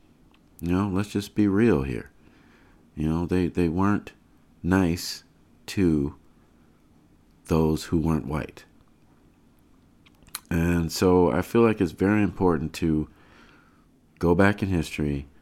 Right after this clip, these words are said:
put something on stage that talks about that,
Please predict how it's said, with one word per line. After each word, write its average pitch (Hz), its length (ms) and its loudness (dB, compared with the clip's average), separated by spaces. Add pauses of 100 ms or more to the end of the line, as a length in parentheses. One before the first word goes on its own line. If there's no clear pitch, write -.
(920)
put 98 180 -2
something 98 300 2
on 92 120 2
stage 78 680 0 (640)
that 76 180 -8
talks - 340 -2
about 69 300 -4
that, 65 300 -6